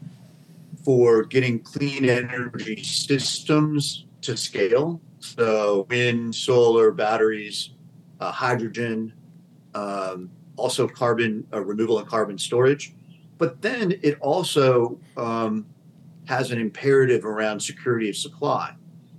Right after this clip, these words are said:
So if you look at, you know, the seventy-five hundred dollar tax credit per electric vehicle that was put in place by the I R A,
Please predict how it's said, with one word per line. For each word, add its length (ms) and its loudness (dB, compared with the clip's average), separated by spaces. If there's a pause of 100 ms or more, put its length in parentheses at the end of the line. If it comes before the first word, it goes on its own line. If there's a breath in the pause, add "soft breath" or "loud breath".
(140)
So 200 4
if 120 -2
you 160 -2
look 360 2
at, 400 2 (100)
you 80 -4
know, 360 0 (440)
the 320 -6
seventy-five 720 0
hundred 360 -4
dollar 420 2
tax 480 -6
credit 480 -2 (480)
per 400 2
electric 560 -4
vehicle 760 -2
that 420 -4
was 180 -2
put 300 -2
in 140 -4
place 380 0
by 200 -2
the 160 0
I 160 0
R 180 2
A, 280 -2